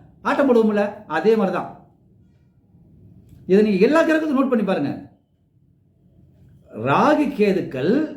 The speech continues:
அந்த ஆட்சிநாதன் வீட்டுல, அந்த ஆட்சிநாதன் கூட இருந்தால் கண்டிப்பா அடக்கி வாசிப்பாங்க.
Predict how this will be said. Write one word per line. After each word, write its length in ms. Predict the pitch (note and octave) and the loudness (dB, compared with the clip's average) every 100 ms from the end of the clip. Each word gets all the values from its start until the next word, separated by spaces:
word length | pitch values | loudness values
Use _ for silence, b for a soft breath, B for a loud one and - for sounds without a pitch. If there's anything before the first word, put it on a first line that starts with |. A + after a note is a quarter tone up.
| - _ _ _ _ _ _ _ _ _ _ _ _ _ _ _ _ _ _ _ _ | -20 _ _ _ _ _ _ _ _ _ _ _ _ _ _ _ _ _ _ _ _
அந்த 200 | - G3 F#3+ G3+ | 0 2 2 2
ஆட்சிநாதன் 680 | D#4+ - D#4+ D4+ C#4+ C4+ B3 | 0 0 2 2 2 2 0
வீட்டுல, 220 | A3+ B3 D#4 D4+ G3+ | 2 0 0 -4 -6
அந்த 120 | G3+ G3+ | -4 -4
ஆட்சிநாதன் 460 | C#4 C#4 C4+ B3 B3 | -4 -2 -2 -2 -2
கூட 100 | C#4+ | 0
இருந்தால் 380 | A#3+ A3+ G#3 - - - _ _ _ _ _ _ _ - | 0 2 0 -2 -8 -18 _ _ _ _ _ _ _ -6
கண்டிப்பா 460 | G#3+ A#3+ B3 - A3 | 2 2 2 -2 0
அடக்கி 200 | G3 A#3 G3+ | 0 0 0
வாசிப்பாங்க. 400 | D#3 B2+ A#2+ | -2 -6 -10